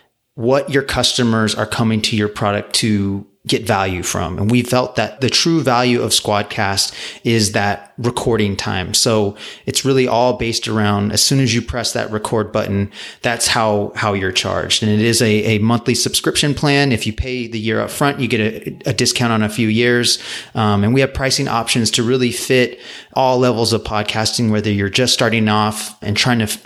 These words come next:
figure this thing out, or you are a professional putting out a weekly show, or if you have multiple shows, we're, we're here to help too. And, you know, we're really grateful to be helping podcasters who are just starting their journey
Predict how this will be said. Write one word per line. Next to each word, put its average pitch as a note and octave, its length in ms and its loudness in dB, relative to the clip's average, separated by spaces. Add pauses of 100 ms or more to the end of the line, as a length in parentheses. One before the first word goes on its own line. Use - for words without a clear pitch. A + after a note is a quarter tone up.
(100)
figure B2 240 2
this A#2 200 0
thing G#2+ 240 2
out, G#2+ 360 2 (260)
or G#2+ 400 0
you A2+ 200 0
are B2 360 2
a A2+ 140 -4
professional A2+ 640 -4
putting B2+ 340 0
out A2+ 340 0 (300)
a A2 100 0
weekly A#2+ 540 2
show, A2+ 600 2
or A#2+ 140 2
if A#2 140 0
you B2 40 4
have A#2 120 2
multiple B2 340 0
shows, G2+ 340 0
we're, A2 140 -2
we're A#2 140 -2
here A#2+ 100 2
to A2 80 0
help G#2 240 -2
too. F#2 380 -2
And, G2+ 320 0
you B2 80 0
know, G2+ 80 2
we're G#2+ 180 -4
really C3 260 2
grateful B2+ 380 0
to G#2+ 80 0
be A2 80 0
helping A2+ 520 2
podcasters B2 600 0
who A2 100 2
are G#2+ 60 2
just A#2+ 180 2
starting B2+ 320 2
their B2+ 120 2
journey B2 480 2